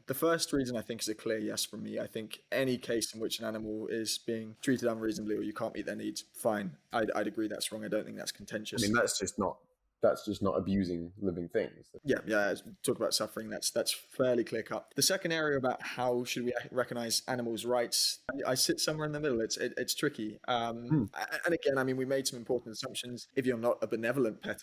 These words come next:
Speaker 1: owner, then I think, again, that falls into the first reason camp. It's, it's just bad. If you're having an animal purely for, like, as an ornament because it's, it sort of makes you look great and, and you're not really
Speaker 2: Taking care of it.
Speaker 1: taking care of it in the
Speaker 2: Uh, that's kind of just straying into the
Speaker 1: It strays into the first reason, and I, and I think that's, that's a fair assumption. But in the case where,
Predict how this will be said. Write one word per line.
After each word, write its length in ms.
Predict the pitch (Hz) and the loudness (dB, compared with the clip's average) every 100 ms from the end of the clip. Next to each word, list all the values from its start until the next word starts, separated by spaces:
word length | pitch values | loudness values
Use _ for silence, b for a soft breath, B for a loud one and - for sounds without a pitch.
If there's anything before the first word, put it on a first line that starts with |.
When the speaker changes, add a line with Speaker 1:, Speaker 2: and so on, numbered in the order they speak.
| 107 | -4
Speaker 1:
owner, 160 | 123 | -4
then 120 | 123 117 | -4 -4
I 40 | |
think, 180 | 104 120 | -6 -8
again, 260 | 101 147 107 | 0 2 2
that 160 | - | -6
falls 280 | - 110 104 | -4 -2 -2
into 160 | 110 - | -6 -10
the 60 | |
first 340 | - 117 110 - | 0 2 2 0
reason 260 | 113 104 | -4 -4
camp. 240 | - 107 107 | -6 -8 -4
It's, 200 | 101 - | -2 0
it's 160 | - - | -2 -4
just 200 | 104 - | -4 0
bad. 200 | 101 - | 0 2
If 80 | |
you're 160 | 120 113 - - | 2 0 -4 -8
having 260 | 131 123 117 | -2 -2 -2
an 80 | 107 | -2
animal 300 | 113 110 110 | -2 -2 -2
purely 420 | - 120 117 110 - | 0 0 0 -4 -4
for, 280 | 117 117 110 - | -2 -2 -2 -4
like, 240 | 110 - - | -6 -6 -2
as 80 | 127 | -2
an 80 | 113 | 0
ornament 460 | 113 113 110 107 | 0 0 -4 -6
because 220 | - 117 107 | -8 -6 -4
it's, 220 | - - | -2 -2
it 180 | 104 - | -4 -4
sort 200 | - 107 | -4 -6
of 80 | |
makes 280 | 110 117 - | -6 -4 -2
you 60 | 110 | 2
look 180 | 113 - | 0 2
great 260 | 110 110 - _ | -2 -2 -6 _
and, 240 | 123 110 107 | -4 -4 -6
and 100 | 113 | -10
you're 100 | 110 | -4
not 140 | 117 - | -2 0
really 420 | 110 110 110 110 147 - _ | 0 2 2 0 -6 -16 _
Speaker 2:
Taking 180 | 101 98 98 | 0 0 0
care 100 | 101 | 0
of 140 | 110 | 0
it. 40 | 127 - | -2 2
Speaker 1:
taking 240 | 139 117 | 0 0
care 220 | - 120 113 | -2 2 2
of 60 | |
it 80 | 110 | 0
in 60 | 110 | -2
the 60 | 135 | 2
Speaker 2:
Uh, 200 | 143 147 | 4 6
that's 160 | 165 - | 4 2
kind 120 | 185 156 | 2 2
of 80 | |
just 200 | - 131 | 0 -4
straying 500 | - - 117 113 110 | -2 2 4 4 4
into 220 | 101 98 101 | 2 2 0
the 60 | |
Speaker 1:
It 100 | 160 | -2
strays 240 | - 180 160 | 0 0 0
into 120 | 156 | 0
the 80 | 143 | -2
first 240 | 127 113 | 0 0
reason, 240 | 110 110 107 | -2 -6 -4
and 160 | 113 113 | -2 0
I, 100 | 95 | 0
and 120 | 110 | 0
I 40 | |
think 160 | 107 117 | -2 -4
that's, 200 | 104 - | -2 -2
that's 220 | - 107 | -2 -4
a 60 | 113 | -4
fair 160 | - 113 | -2 -2
assumption. 320 | 117 107 123 | -4 -6 0
But 100 | 170 | 0
in 60 | 180 | 0
the 80 | |
case 320 | 180 190 196 - | -2 0 0 0
where, 200 | 151 | 0